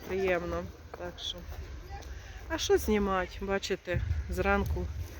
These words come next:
займаюся, бігаю, теж не хочеться знімати, то грубо, то їсти, то миски, то таке, то прибираю, то мусор, знаєте, бігом-бігом усе.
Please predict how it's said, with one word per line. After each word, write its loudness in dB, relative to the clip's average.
займаюся, 4
бігаю, 4
теж 0
не -2
хочеться -4
знімати, 2
то 0
грубо, 2
то -2
їсти, -2
то -4
миски, -2
то -8
таке, -4
то 4
прибираю, 4
то -4
мусор, -2
знаєте, 0
бігом-бігом -2
усе. -2